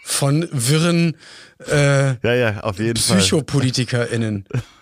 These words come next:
Speaker 2: <laughs> Toga-Terror. Toga-Terror.
Speaker 1: Genau, Toga-Terror.
Speaker 2: So, aber heute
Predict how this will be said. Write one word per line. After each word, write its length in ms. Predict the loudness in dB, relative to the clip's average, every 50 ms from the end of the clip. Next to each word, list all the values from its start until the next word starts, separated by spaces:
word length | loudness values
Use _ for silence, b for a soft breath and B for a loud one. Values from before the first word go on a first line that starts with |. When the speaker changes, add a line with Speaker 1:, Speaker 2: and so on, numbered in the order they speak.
| _ _
Speaker 2:
<laughs> 500 | _ _ _ -20 -20 -18 -18 -18 -12 -4
Toga-Terror. 1120 | -2 0 0 0 0 0 0 0 0 -2 -4 -4 -4 -4 -4 -2 -2 -2 -2 -2 -4 -8 -12 -20 _
Toga-Terror. 600 | -8 -6 -4 -4 -4 -4 -6 -6 -4 -2 -2 -2
Speaker 1:
Genau, 180 | 0 0 -2
Toga-Terror. 800 | -2 -2 -2 0 0 0 -2 -2 -4 -4 -4 -4 -4 -6 -6 -6 -6 B B B B B B B B B B
Speaker 2:
So, 180 | -4 -2 -2 0
aber 380 | 0 0 0 0 0 0 0
heute 520 | 0 0 0 -2 -2 -2 -2 -2 -2 -2